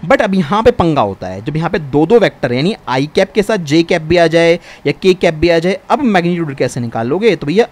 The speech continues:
अब की बार ध्यान रखना, ऐसी situation में direct मत निकाल देना। मैं इसका तरीका बताऊँगा अभी, देखो पहले हमें क्या करना होता है Shortcut पे,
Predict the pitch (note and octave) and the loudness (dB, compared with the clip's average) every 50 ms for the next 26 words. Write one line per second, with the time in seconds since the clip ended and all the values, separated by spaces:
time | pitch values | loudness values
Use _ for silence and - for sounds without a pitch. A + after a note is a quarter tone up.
0 | - - _ - G#3+ G3+ F#3+ - C4+ B3+ G#3 A3+ C4 D#3 C#3 D3 B2+ A#2+ B2 B2 | -6 -8 _ -2 -2 -2 -2 -2 -2 0 2 2 2 0 -2 -4 -4 -4 -6 -4
1 | - G3 B3 D#4 D#4 - - - - _ _ - D3 - - B3+ - A#3+ F3+ - | -4 -2 -2 -2 -4 -6 -12 -20 -20 _ _ -4 -4 -2 -2 -2 -4 -4 -2 -2
2 | F#3+ E3+ - G#3+ A#3+ B3+ F#3+ D#3 B2+ D3 C#3 F3 G3 G3 G#3+ E3+ - C#3+ B2 G#2+ | -2 0 0 0 0 0 0 0 2 4 4 4 4 2 2 0 0 -2 -4 -6
3 | - G2 F#2 F#2 F#2+ F#2 G2 F#2+ F#2+ - - _ _ - - - - - D3 E3 | -6 -8 -10 -10 -10 -10 -10 -12 -12 -14 -18 _ _ -20 -20 -20 -10 -6 -4 -4
4 | - - - - D#3+ E3 E3 F3+ C#3+ C3 - A#2 A#2+ B2 A#2 A2 G#2+ - A#2 - | -2 -2 0 0 0 0 2 0 -2 -2 -2 -2 -2 -2 -4 -6 -8 -10 -12 -12
5 | F#2+ F#2 F#2+ G2 G2 - - - - - _ _ _ _ _ _ _ - - - | -12 -12 -12 -14 -16 -18 -20 -20 -20 -20 _ _ _ _ _ _ _ -20 -20 -20
6 | - - - - D#3 F#3+ A3+ G#3 A#3 G#3 E3 - C#3+ D3 D3 C#3 C3+ C#3 G3 A3+ | -20 -14 -8 -4 -2 0 2 4 4 4 4 4 2 2 0 -2 0 0 0 -2
7 | A#3+ - - - - E3 C#3 - - C3+ G#2+ - G2 F#2 | -2 -4 -6 -2 -2 -2 -2 0 -4 -6 -6 -6 -12 -14